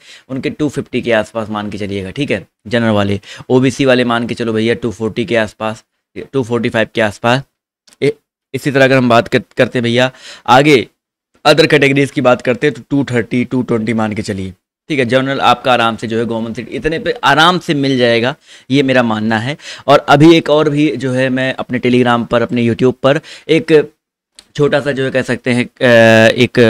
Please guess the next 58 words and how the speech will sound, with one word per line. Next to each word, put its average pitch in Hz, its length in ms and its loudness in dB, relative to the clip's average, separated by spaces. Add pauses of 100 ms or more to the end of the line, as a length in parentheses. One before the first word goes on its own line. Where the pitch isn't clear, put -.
(280)
पोल 139 240 6
करवाऊंगा 120 500 2
जिसमें 113 340 -6
जो 110 140 -8
है 120 200 -10 (260)
आपके 120 400 -2
कितने 135 300 0
एक्सपेक्टेड 123 460 2
आपने 120 240 4
जो 117 100 4
है 120 80 6
सही 113 280 -2
किए 113 220 -4
हैं, 120 240 -6
क्योंकि 123 180 -4
आप 127 120 4
जब 127 140 -2
आंसर 117 260 -2
की 120 160 -6
से 127 120 -6
अपने 120 280 -4
आंसर्स 113 300 -8
मिलाओगे 117 480 -2 (280)
तो 135 60 0
आपको 131 300 0
एक 135 160 -4
और 127 160 0
आइडिया 120 240 2
लग 110 80 -2
जाएगा। 104 320 -2
जब 107 40 -2
यहाँ 110 280 -4
पर 127 80 -4
जो 123 120 -2
आंसर 117 260 -6
की 117 200 -4
है 117 180 -4 (240)
इससे 123 220 -4
आप 127 180 2
लोग 127 160 0
आंसर 117 220 -4
अपने 123 200 -4
मिलाओगे 117 460 0
तो 123 100 -2
आपको 120 180 -4
एक 123 100 -4
आइडिया 123 240 0
ल-, 120 200 -4
लग 120 180 -2
जाएगा 120 280 0
कि 127 120 -8
आपने 117 260 -4
कितना 120 280 -8
सही 113 220 -4
किया 113 180 -4
है, 113 60 -2
कितना 113 260 -10
गलत 113 220 -6